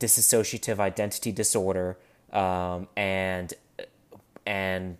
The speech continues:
just, it's just wow. It's just, like, a wow kind of concept and a wow kind of show. Um, they're, they're, it's obviously a really serious disease,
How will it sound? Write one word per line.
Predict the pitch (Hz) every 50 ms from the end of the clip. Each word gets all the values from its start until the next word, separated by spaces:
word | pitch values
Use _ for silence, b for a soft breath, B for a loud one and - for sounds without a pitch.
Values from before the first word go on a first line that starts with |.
| _ _ _
just, | - - 120 107 98 - - - - - 76 - - _ _ _
it's | - 104 - - -
just | - 117 104 - - -
wow. | 92 98 101 95 87 69 62 62 - - _ -
It's | 104 - - -
just, | 127 113 - -
like, | 113 104 -
a | 101
wow | 98 90 92 98 95 95 98 98 95 -
kind | - 107 98 95 98
of | 95 87 - - b b b b b b
concept | - - 98 98 98 - - 131 127 123 -
and | 104 90
a | 90
wow | 90 92 95 95 98 98
kind | - - 104 101 98
of | 101 -
show. | - - - 98 92 98 104 117 135 - b b b b b b b b
Um, | - 98 95 95 95 95 92 92 92 92 92 92 90 - -
they're, | - 110 104 - - -
they're, | 110 104 101 98 - - -
it's | 113 110 -
obviously | 117 110 113 117 113 - 120 104
a | 98
really | 95 101 104 104 98
serious | - - - - 104 101 101 101 101 104 101 - - - -
disease, | - 104 104 98 90 - 101 95 98 104 113 123 127 - - -